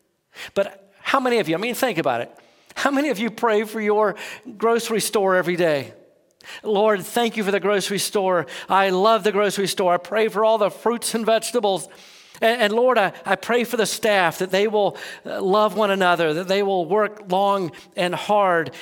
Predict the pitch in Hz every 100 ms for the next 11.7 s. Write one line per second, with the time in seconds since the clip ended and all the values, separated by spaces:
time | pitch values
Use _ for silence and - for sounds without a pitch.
0 | - 180 180 190 190 190 202 175 156 202
1 | 214 214 196 190 180 202 - 175 147 170
2 | 196 190 165 185 165 - 196 170 190 151
3 | 147 185 185 151 139 - - _ - -
4 | 185 165 147 123 107 - _ _ _ _
5 | _ _ - - _ _ _ 247 - 302
6 | 190 190 208 214 180 196 170 131 - _
7 | _ _ _ _ _ _ _ _ _ _
8 | - 156 233 190 240 220 - - - -
9 | 226 220 196 165 220 233 202 - 202 190
10 | 226 220 214 233 233 233 214 147 - 180
11 | 196 147 208 208 185 - -